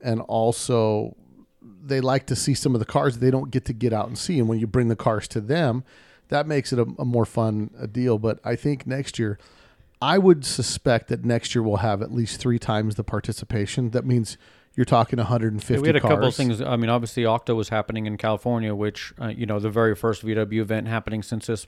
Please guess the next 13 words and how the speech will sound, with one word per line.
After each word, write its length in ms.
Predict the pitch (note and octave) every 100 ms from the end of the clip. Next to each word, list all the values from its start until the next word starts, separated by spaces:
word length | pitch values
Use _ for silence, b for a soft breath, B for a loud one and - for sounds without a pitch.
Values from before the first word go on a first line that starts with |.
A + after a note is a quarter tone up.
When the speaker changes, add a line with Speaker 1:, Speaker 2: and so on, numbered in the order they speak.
| -
Speaker 2:
ridiculousness 640 | A#2+ A2+ A#2+ G#2+ G#2+ A#2
Speaker 1:
Right. 60 | -
Speaker 2:
took 200 | B2+ A2+
place. 280 | C#3 C#3+ B2
So, 100 | A#2+
of 120 | A2
course, 280 | - B2+ A#2
that 120 | A2+
was 140 | A#2 G#2
gonna 120 | A2
be 120 | G#2+
absolutely 360 | G2+ - G#2+ A#2
packed. 420 | A2+ G#2+ -